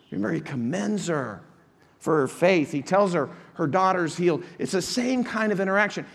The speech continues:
It sounds tough, but Jesus is using this, a-, and maybe in both of these instances, sort of challenging these people as they come, you know, a-, as to what's going on, challenging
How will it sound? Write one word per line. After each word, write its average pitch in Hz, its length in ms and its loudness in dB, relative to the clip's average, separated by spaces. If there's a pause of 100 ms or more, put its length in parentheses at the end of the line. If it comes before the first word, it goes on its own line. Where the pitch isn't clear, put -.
It 170 120 -4
sounds 240 640 -2
tough, 202 520 4 (160)
but 185 100 4
Jesus 208 480 -2
is 160 180 0
using 208 380 2
this, 165 220 -2 (320)
a-, 190 120 4
and 185 140 2
maybe 240 260 4
in 180 160 4
both 254 320 4
of 196 120 0
these 175 200 0
instances, 175 680 0 (180)
sort 202 260 4
of 165 160 0
challenging 214 1160 0 (160)
these 170 420 0 (1040)
people 208 600 0
as 160 180 0
they 151 160 2
come, - 680 -6 (1200)
you 170 80 -8
know, 170 120 0
a-, 160 240 2
as 160 220 -4
to 165 100 -4
what's 214 340 0
going 196 300 -4
on, 143 160 -4
challenging 190 680 -2